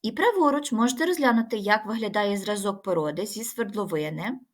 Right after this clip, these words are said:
С Г три, взятий з глибини дванадцять тисяч шістдесят метрів.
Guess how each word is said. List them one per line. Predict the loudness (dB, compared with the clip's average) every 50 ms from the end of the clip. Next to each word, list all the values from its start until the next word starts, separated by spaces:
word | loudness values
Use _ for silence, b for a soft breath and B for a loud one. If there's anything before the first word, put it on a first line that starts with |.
| _ B B B B B B _ 2
С | 4 4 4 2 -2
Г | -6 -4 -2 -2 -4 -4 -2
три, | -2 0 0 0 0 -2 -4
взятий | -6 -4 0 0 2 2 2 0 -2 -2
з | -2 -4
глибини | -6 -8 -8 -6 -6 -6 -2 0 0 -2
дванадцять | -2 -4 -4 -4 -2 -2 -4 -4 -4 -8 -12 -12 -4
тисяч | -4 -2 -2 -2 -4 -6
шістдесят | -6 -8 -8 -12 -12 -12 -6 -4 -4 -4 -4 -4
метрів. | -8 -8 -6 -8 -8 -10 -12 -16 -16 -16